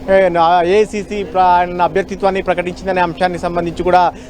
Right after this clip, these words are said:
సీఎం రేవంత్ రెడ్డి వరుసగా అభ్యర్థులకు అంతా కూడా ఎమ్మెల్యేలకు, ఎమ్మెల్సీలకు అందరూ కూడా, ఆ, వరుసగా చెప్పినట్టు కూడా తెలుస్తుంది. So ఈ నేపథ్యంలో ఒకవైపు ఒక పరిచయ కార్యక్రమం తర్వాత మిగతా అంశానికి సంబంధించి చూసినట్లయితే కనుక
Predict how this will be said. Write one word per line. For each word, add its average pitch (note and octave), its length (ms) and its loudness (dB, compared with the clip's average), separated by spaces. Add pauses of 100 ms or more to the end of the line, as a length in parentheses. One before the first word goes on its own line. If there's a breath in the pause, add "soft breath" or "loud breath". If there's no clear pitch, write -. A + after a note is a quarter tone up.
(120)
సీఎం F#3 160 -2
రేవంత్ F#3 260 0
రెడ్డి F#3 240 2
వరుసగా F3+ 340 2
అభ్యర్థులకు F3 420 -2
అంతా E3+ 180 0
కూడా F3 280 2
ఎమ్మెల్యేలకు, F3 580 0
ఎమ్మెల్సీలకు F3 440 0
అందరూ E3 220 0
కూడా, F3 280 2 (300 loud breath)
ఆ, F3+ 260 4
వరుసగా E3 260 -4
చెప్పినట్టు F3 380 -6
కూడా F3 320 4 (220 loud breath)
తెలుస్తుంది. A3 340 -4
So A#3+ 240 2
ఈ G3+ 180 -2
నేపథ్యంలో G#3 540 0
ఒకవైపు G3+ 580 2 (200 loud breath)
ఒక F#3 140 -6
పరిచయ F#3 380 0
కార్యక్రమం A3 480 0
తర్వాత G3 360 0
మిగతా A3 360 0
అంశానికి G3+ 420 -2
సంబంధించి G3+ 360 -6
చూసినట్లయితే F#3 460 -2
కనుక A3 320 2